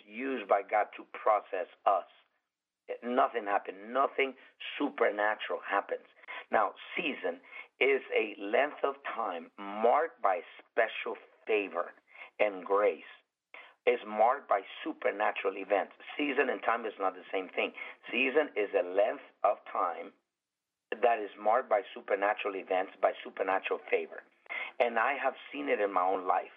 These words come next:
Uh, when I, every time God, before God en-, enters me into a new season, he, first he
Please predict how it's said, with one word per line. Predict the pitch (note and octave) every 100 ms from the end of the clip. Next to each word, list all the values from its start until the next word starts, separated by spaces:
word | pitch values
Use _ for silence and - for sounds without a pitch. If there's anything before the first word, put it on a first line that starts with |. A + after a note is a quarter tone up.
| _
Uh, | G2+ F#2+ F#2 F#2+
when | G#2 G#2
I, | A#2 B2+ - - - -
every | A#2+ C#3 E3+ E3+ -
time | C3+ B2+ A2+ -
God, | C3 C3
before | A#2 - D3 C3+
God | C#3 -
en-, | B2+ C3 - -
enters | B2+ C3 A2 F#2 G2+
me | F#2+
into | F#2+ - F#2+
a |
new | G2 F#2+
season, | - A#2+ G2
he, | F2+ F2+ -
first | B2
he | -